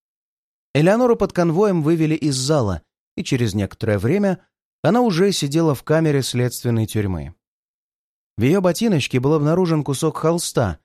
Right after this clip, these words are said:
вырезанный из картины Джона Мелвилла. Кроме того, у нее был найден ключ от мастерской художника.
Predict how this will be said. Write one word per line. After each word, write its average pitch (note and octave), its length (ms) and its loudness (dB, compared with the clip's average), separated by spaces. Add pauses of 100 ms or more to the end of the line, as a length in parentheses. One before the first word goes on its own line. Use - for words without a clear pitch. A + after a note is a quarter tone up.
(300)
вырезанный C3 500 2
из B2+ 200 -4
картины A#2+ 440 -2
Джона D3 320 0
Мелвилла. F2+ 640 -2 (680)
Кроме G3 280 2
того, B2 400 0 (500)
у A3+ 80 -4
нее A3 180 2
был D#3 160 2
найден C#3+ 340 0
ключ E3 360 -2
от F#2+ 100 -6
мастерской G2+ 560 -2
художника. A#2 800 -2